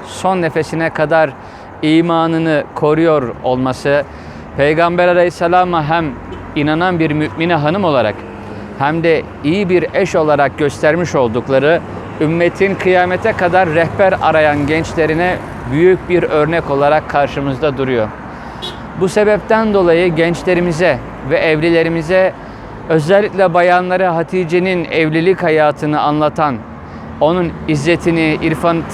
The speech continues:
irfanını, asaletini anlatan bilgileri içeren kitapçıklar, videolar sunmalıyız.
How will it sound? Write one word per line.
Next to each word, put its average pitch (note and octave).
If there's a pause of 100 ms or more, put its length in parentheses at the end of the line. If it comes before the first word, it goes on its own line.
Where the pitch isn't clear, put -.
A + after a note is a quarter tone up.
(120)
irfanını, D#3+ (100)
asaletini E3+
anlatan E3 (400)
bilgileri E3+ (140)
içeren E3+
kitapçıklar, D#3
videolar D#3+
sunmalıyız. B2